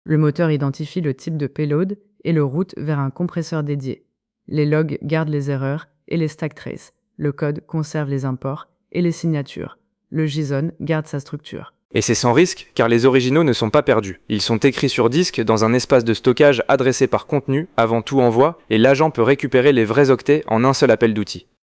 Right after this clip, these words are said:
Speaker 2: En cas d'échec de parsing ou de résultats plus gros, les données passent telles quelles.
Speaker 1: Le maker annonce un benchmark de cinquante-quatre exécutions de Claude Code,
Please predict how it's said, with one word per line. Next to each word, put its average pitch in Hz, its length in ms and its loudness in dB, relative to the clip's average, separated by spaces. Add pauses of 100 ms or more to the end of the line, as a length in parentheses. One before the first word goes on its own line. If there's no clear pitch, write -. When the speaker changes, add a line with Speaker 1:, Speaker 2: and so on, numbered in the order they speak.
(300)
Speaker 2:
En 127 120 2
cas 165 140 4
d'échec 139 380 2
de 110 80 2
parsing 139 640 -2
ou 123 100 0
de 113 80 4
résultats 131 420 4
plus 117 200 -4
gros, 123 320 2
les 117 120 2
données 123 260 4
passent 110 200 0
telles 110 180 0
quelles. 95 300 -2 (180)
Speaker 1:
Le 180 240 2
maker 233 400 4
annonce 180 380 0
un 139 100 -2
benchmark 180 640 -2
de 143 140 -6
cinquante-quatre 208 800 -4
exécutions 156 640 -6
de 139 220 -6
Claude 202 400 -4
Code, 143 300 -4